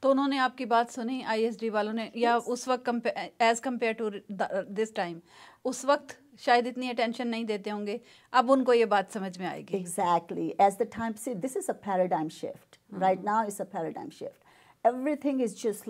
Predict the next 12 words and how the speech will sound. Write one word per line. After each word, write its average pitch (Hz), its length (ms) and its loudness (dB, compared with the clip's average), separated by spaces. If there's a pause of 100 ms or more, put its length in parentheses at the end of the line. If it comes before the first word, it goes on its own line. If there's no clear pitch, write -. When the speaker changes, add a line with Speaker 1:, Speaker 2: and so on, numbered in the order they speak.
Speaker 2:
like, - 380 -2
changing 160 360 -4
because 185 420 -6
right 185 260 2
after, 214 580 2
uh, 156 380 4 (100)
uh, 147 280 0 (160)
pandemic 196 440 2 (760)
and 214 160 2
then 196 380 4 (240)
extreme 226 460 -2
weather। 208 360 6